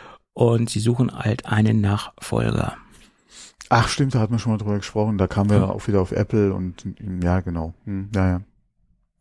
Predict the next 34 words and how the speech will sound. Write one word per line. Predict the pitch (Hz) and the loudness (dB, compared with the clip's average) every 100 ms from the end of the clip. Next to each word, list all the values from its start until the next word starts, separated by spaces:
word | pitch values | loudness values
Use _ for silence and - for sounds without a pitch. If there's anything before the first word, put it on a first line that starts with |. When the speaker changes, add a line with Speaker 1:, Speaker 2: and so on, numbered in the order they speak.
| _ - - | _ -16 0
Speaker 1:
Tja, | - - - - - | 0 0 -10 -20 -2
also | 135 127 | 0 2
ich | 127 123 | 0 0
hab | 131 127 - | 0 0 -4
jeden | 127 135 | -2 0
Tag | 135 135 135 | 2 0 0
in | 143 | 0
die | 131 | 0
Geldbörse | 120 123 147 131 131 | 2 0 2 0 2
geschaut, | 123 120 127 135 | 0 -2 0 2
aber | 123 120 131 | 0 0 -2
ich | 123 - | -4 -8
kann's | - 123 123 - | -6 -4 -2 0
mir | 113 | 0
nicht | 120 - | 0 -6
leisten. | 87 - - - - _ - - - | -8 -6 -8 -10 -18 _ -14 -14 -4
Speaker 2:
Ja, | 104 98 | 2 2
ich | 107 | 2
kann's | - 120 | 2 2
mir | 127 98 | 2 2
auch | 104 | 2
nicht | 139 - | -2 0
leisten. | 113 127 - 147 | 2 2 0 -2
Ich | 120 - | -4 -8
frage | - 92 120 | -6 -4 -4
mich | 113 - | -6 -4
nur, | 123 | -2
warum | 107 107 110 | 0 0 -2
sich | 107 | -2
da | 104 | -2
niemand | 101 98 | -2 -4
finden | - 143 190 185 | -4 -6 -4 -6
sollte, | 92 87 95 - | -4 -4 -6 -10
ja. | - 101 120 | -10 -8 -10